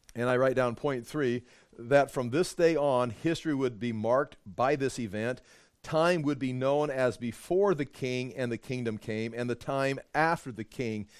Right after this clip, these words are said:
and the kingdom came. Now that's coming right out of the Roman decrees. When an emperor came, it was the good news. It was the gospel. The emperor came,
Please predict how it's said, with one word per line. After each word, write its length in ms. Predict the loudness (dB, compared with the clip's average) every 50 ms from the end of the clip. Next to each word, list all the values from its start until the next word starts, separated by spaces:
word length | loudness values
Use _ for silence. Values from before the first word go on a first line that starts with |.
| -20 -20 _ -4
and 160 | -4 -2 -2
the 60 | -4 -6
kingdom 400 | -6 -8 -8 -6 -6 -6 -8 -8
came. 280 | -8 -8 -8 -8 -8 -12 -18 -20 -14 _
Now 100 | -4 0
that's 260 | 2 4 4 2 2
coming 280 | 0 -4 -2 -2 -2 -4
right 400 | -2 0 2 4 4 4 2 0 -4
out 300 | -6 -2 0 0 0 0
of 100 | -2 -4
the 100 | -4 -6
Roman 440 | -4 -2 -2 -2 0 0 -2 -4 -4
decrees. 720 | -6 -8 -10 -10 -8 -6 -4 -4 -2 -2 -4 -4 -6 -8 -12 -20 -20 -20 -20 _ -6
When 160 | -4 -2 -2
an 140 | -2 -4 -6 -4 -2
emperor 640 | 0 0 0 0 -2 -4 -4 -2 0 0 0 -2
came, 720 | -4 -8 -16 -18 -8 -6 -4 -2 -2 -2 -2 -4 -6 -6 -4 0
it 180 | 0 0 0
was 500 | 0 0 2 2 4 2 2 0 -6 -10 -16 -12
the 120 | -8 -8 -8
good 300 | -8 -6 -4 -4 -2 -2
news. 280 | -2 -4 -4 -4 -4
It 100 | -6 -6
was 280 | -2 -2 -2 -2 -4 -6
the 100 | -8 -4
gospel. 440 | -2 0 2 2 2 0 -2 -6 -10
The 200 | -8 -6 -4 -4
emperor 280 | -6 -4 -4 -6 -6
came, 360 | -4 -6 -6 -4 -4 -4 -6